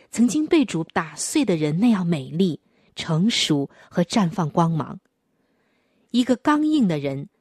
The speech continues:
自以为意的人，被上帝打碎了以后，就显得美丽。当我们的粗糙、棱角、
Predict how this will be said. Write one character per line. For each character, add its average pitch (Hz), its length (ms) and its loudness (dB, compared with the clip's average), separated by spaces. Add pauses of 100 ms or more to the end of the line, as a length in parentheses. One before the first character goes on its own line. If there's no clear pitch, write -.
(280)
自 349 240 2
以 190 120 0
为 147 200 -4
意 240 200 0
的 160 120 -2
人， 139 280 -6 (500)
被 294 120 2
上 269 300 2
帝 254 240 2
打 156 320 -6
碎 - 260 -2
了 185 100 -2
以 135 120 -12
后， - 340 -8 (380)
就 330 140 4
显 151 260 0
得 170 80 0
美 151 260 -2
丽。 147 260 -8 (1000)
当 285 180 0
我 202 80 4
们 180 140 4
的 214 80 4
粗 - 260 -4
糙、 214 440 -4 (260)
棱 190 340 2
角、 180 300 -2